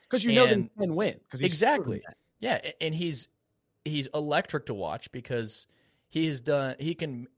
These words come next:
Speaker 2: pull off insane shots, his long putts, his crazy iron shots. He'll get himself in trouble and then recover. It's almost like that Phil factor of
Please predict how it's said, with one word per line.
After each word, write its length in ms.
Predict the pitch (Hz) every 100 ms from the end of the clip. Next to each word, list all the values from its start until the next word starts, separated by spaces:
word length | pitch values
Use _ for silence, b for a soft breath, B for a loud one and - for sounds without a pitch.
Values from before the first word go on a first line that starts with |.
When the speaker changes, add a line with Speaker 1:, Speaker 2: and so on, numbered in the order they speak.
| -
Speaker 2:
pull 220 | - 160
off 300 | 135 123 -
insane 460 | - 123 - 151 165
shots, 400 | 151 113 90 92
his 120 | 107
long 300 | 110 139 151
putts, 320 | - 123 92
his 120 | - 92
crazy 380 | - 147 139
iron 260 | 120 120 104
shots. 320 | - 80 71
He'll 100 | 120
get 120 | 131
himself 320 | 156 139 139 127
in 60 |
trouble 400 | 117 139 123 95
and 120 | 87 104
then 100 | 101
recover. 560 | 101 - 143 123 65 b b b _
It's 80 | 147
almost 220 | 156 143
like 140 | 135
that 140 | - -
Phil 260 | - 127 135
factor 440 | - 78 - 92
of 300 | 82 87 87